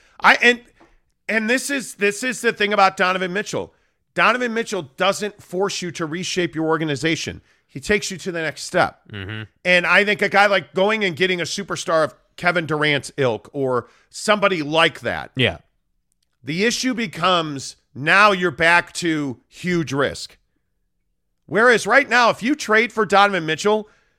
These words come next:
Speaker 1: is that really a huge risk?
Speaker 2: No.
Speaker 1: Is that, I mean, is there, if you, if you give up, and again, I, I maintain that Danny Ainge, my sources at the Jazz have told me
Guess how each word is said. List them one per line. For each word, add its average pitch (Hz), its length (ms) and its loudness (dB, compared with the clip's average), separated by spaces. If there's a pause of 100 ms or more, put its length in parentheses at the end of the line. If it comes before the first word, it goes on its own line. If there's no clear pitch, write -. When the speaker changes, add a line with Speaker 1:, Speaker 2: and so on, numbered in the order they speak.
(1080)
Speaker 1:
is 202 140 -10
that 427 200 -10
really 269 280 -2
a 220 40 0
huge 220 360 -10
risk? 214 440 -6 (460)
Speaker 2:
No. 101 220 -6 (420)
Speaker 1:
Is 254 100 -12
that, 302 200 2
I 233 60 4
mean, 247 200 -2
is 208 140 -4
there, 294 300 0 (340)
if 226 200 0
you, 294 300 0
if 190 160 -2
you 277 160 -2
give 285 240 -2
up, 240 380 4 (100)
and 220 140 0
again, 220 260 4
I, 202 220 4 (100)
I 196 140 6
maintain 214 600 -2
that 175 140 -4
Danny 190 340 -2
Ainge, 165 300 -4
my 180 180 0
sources 202 480 -4
at 190 100 -4
the 196 80 -6
Jazz 180 340 0
have 165 140 -6
told 160 280 -2
me 110 200 -4